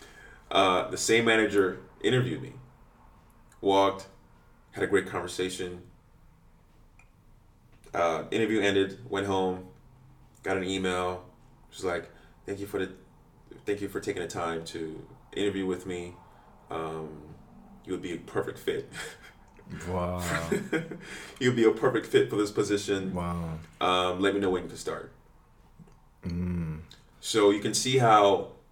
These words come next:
Speaker 1: that can affect a lot of us in life in general. When you do
Speaker 2: Right.
Speaker 1: something, you fail, and you think, "Oh, it's a wrap. It wasn't meant. It wasn't meant to happen," or whatever the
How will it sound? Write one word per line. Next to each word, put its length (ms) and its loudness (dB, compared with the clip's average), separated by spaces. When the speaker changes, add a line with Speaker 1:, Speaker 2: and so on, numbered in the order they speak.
Speaker 1:
that 200 4
can 120 -4
affect 480 0
a 80 -4
lot 160 8
of 140 4
us 340 -6
in 160 2
life 340 2
in 80 -4
general. 360 2
When 180 0
you 60 -4
do 140 2
Speaker 2:
Right. 60 4
Speaker 1:
something, 380 2
you 80 -4
fail, 420 6
and 80 2
you 100 -2
think, 260 0
"Oh, 240 -10
it's 200 -2
a 40 6
wrap. 400 2
It 80 -6
wasn't 300 4
meant. 400 -2
It 80 0
wasn't 300 4
meant 160 0
to 60 -6
happen," 340 -4
or 80 2
whatever 340 6
the 220 -2